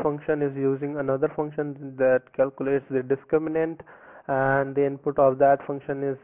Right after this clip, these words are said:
same as given to this input, and that is basically all we need to do. And we need to call the function, uh,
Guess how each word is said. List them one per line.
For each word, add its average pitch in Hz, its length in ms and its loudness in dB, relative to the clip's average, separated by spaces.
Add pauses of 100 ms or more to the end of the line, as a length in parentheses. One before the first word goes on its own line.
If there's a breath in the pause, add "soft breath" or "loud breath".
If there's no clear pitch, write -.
(100)
same 139 460 -4
as 135 320 0 (840 loud breath)
given 143 300 2
to 139 80 0
this 147 280 0
input, 160 520 0
and 135 680 -2 (720 loud breath)
that 143 460 2
is 139 120 2
basically 139 460 0
all 139 180 6
we 151 140 -4
need 147 280 -8
to 151 120 2
do. 170 240 2 (480 soft breath)
And 143 180 -4
we 147 80 0
need 147 260 -4
to 151 60 -6
call 143 400 6
the 151 120 -2
function, 143 480 -6
uh, 139 120 0